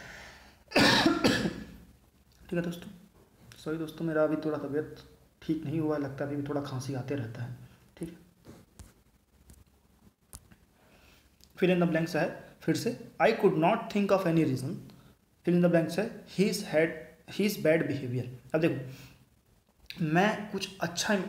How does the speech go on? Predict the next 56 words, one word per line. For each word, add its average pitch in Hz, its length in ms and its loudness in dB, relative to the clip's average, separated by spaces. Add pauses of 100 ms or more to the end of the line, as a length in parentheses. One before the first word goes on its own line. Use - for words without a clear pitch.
(360)
मतलब 190 260 2
मैं 220 280 2
सोच 214 300 0
नहीं 175 180 4
पा 139 80 2
रहा 135 120 -2
हूँ - 420 -6
कोई 190 280 0
reason 175 380 4
के 165 100 2
बारे 139 160 2
में, 135 60 -2
मतलब 190 200 2
कोई 190 100 0
कारण 170 360 2
नहीं 160 120 2
सोच 156 200 -2
पा 139 160 -4
रहा 123 100 -6
हूँ, 127 140 -8
किस 208 180 -2
लिए 202 120 6
नहीं 175 100 4
सोच 160 160 -2
पा 135 140 -8
रहा 123 80 -6
हूँ, 123 120 -8 (280)
उसके 170 300 0
bad 175 380 6
behavior 151 420 2
के 151 60 -2
बारे 123 200 -4
में। - 160 -6 (240)
तो 185 60 0
देखिए 196 340 0 (180)
जब 175 140 -2
किसी 180 220 -4
का 220 60 2
भी 208 80 4
bad 180 300 6
behavior 165 320 6
होता 160 180 2
है 190 80 2
ना, - 280 -6 (160)
तो 170 60 6
reason 175 420 6
हमेशा 180 360 4
किसके 214 280 0
लिए 185 80 6
होता 151 160 2
है? 131 160 -2
for 165 280 6
के 151 60 2
लिए 135 120 -2
होता 123 240 -4
है। - 180 -10